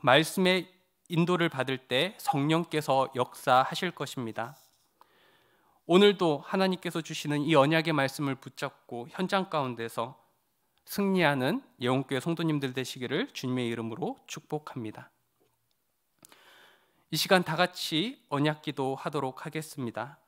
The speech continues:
나를 구원하시고 하나님 자녀 삼아 주심에 감사하는 우리의 오늘이 될 수 있도록,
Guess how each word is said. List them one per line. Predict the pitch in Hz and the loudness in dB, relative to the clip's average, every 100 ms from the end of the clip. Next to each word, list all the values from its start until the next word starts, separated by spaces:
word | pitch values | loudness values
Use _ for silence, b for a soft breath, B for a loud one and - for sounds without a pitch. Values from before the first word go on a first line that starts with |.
| _ _ _ | _ _ _
나를 | 139 151 170 | 6 8 8
구원하시고 | - 175 180 165 165 147 135 123 - | 4 6 6 4 0 0 0 0 -8
하나님 | - 196 185 175 | 4 8 8 6
자녀 | 165 160 | 4 2
삼아 | 156 170 160 | 2 0 0
주심에 | 151 151 143 | -2 -2 -2
감사하는 | 139 - 131 151 151 127 156 123 B B B | -2 0 0 2 2 6 4 2 B B B
우리의 | 135 143 | 0 2
오늘이 | 139 131 143 143 | 4 2 0 0
될 | 135 127 | -2 -4
수 | - | -6
있도록, | 123 - 113 117 | -10 -8 -10 -10